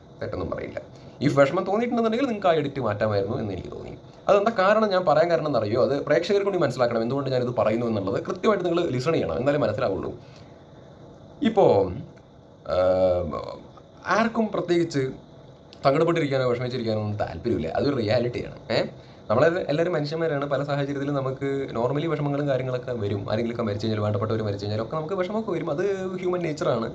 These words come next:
ആ, മ-, മൃഗങ്ങൾക്കൊക്കെ അങ്ങനെയൊക്കെ തന്നെയാണ്, വിഷമമൊക്കെ ഉണ്ടാവും. ആ വിഷമം പോരെ?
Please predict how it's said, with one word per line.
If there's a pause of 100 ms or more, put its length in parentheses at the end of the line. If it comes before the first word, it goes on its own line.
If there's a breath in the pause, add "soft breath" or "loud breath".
(100)
ആ,
മ-,
മൃഗങ്ങൾക്കൊക്കെ
അങ്ങനെയൊക്കെ
തന്നെയാണ്,
വിഷമമൊക്കെ
ഉണ്ടാവും. (1400 loud breath)
ആ
വിഷമം
പോരെ?